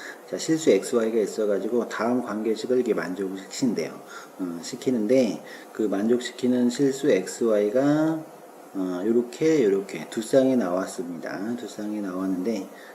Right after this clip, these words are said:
그때 이 두 쌍 사이의 거리, 어, 맥스 Y를 구해보자 라는 얘기인데, 자, 이 식대로 한번 넣어봅시다. 지금 행렬 A를 좀 바꿔가지고 대입을 해서, 자, X제곱 플러스 Y 제곱 하고 행렬 A 대신 여기다가 사, 일,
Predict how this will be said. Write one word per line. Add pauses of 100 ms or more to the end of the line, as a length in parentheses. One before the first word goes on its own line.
(120)
그때
이
두
쌍
사이의
거리, (320)
어, (120)
맥스
Y를
구해보자
라는
얘기인데, (640)
자,
이
식대로
한번
넣어봅시다.
지금
행렬
A를
좀
바꿔가지고
대입을
해서, (500)
자,
X제곱
플러스
Y
제곱 (640)
하고
행렬
A
대신
여기다가
사, (480)
일,